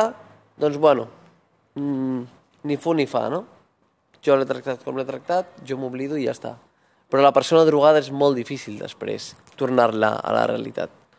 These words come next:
Eh, en l'amor hi ha el procés de rehabilitació, no? Però no és, no és ràpid, no és fàcil. Eh, jo m'he trobat casos en què, uh, el,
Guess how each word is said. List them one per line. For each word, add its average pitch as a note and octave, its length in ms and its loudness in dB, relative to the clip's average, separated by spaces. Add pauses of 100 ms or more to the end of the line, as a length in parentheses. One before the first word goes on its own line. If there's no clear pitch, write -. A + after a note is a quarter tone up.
(760)
Eh, E3+ 140 6
en D#3 320 4
l'amor D3+ 320 6
hi D#3 100 4
ha D#3 60 8
el D3+ 80 0
procés D3+ 300 2
de D3+ 120 8
rehabilitació, C3 800 2
no? C3+ 160 -6
Però C3 180 0
no B2+ 140 4
és, B2+ 220 0 (400)
no C#3 100 4
és B2+ 60 4
ràpid, A#2+ 420 0 (960)
no C3+ 80 6
és C3 160 2
fàcil. B2+ 320 -2
Eh, - 1400 2
jo D#3 80 8
m'he E3 100 4
trobat E3 300 4
casos D#3 600 0 (720)
en C3+ 200 2
què, C3+ 180 6 (640)
uh, D3+ 100 4 (280)
el, C3+ 160 6